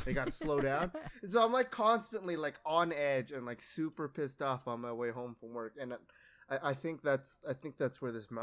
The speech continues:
Speaker 1: migraine came from. 'Cause, uh, I, I don't remember having it before work. I don't remember having it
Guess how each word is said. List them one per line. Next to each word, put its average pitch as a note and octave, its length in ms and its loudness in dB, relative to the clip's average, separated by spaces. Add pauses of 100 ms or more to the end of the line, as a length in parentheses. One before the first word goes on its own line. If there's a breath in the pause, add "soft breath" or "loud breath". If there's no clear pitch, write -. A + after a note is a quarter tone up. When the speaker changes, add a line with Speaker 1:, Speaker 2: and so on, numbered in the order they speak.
(120)
Speaker 1:
migraine A2+ 420 -4
came A2 200 -8
from. G#2+ 260 -8 (100)
'Cause, A#2 240 -6
uh, A2+ 340 2
I, C3 140 0 (100)
I C3 60 -2
don't C3 220 -2
remember B2 320 -2
having A#2 340 -2
it A#2 160 -10
before C#3+ 340 -2
work. D#3+ 380 -2 (640 soft breath)
I B2+ 80 -2
don't B2 80 0
remember A#2 380 -2
having A#2 340 0
it A#2 140 -12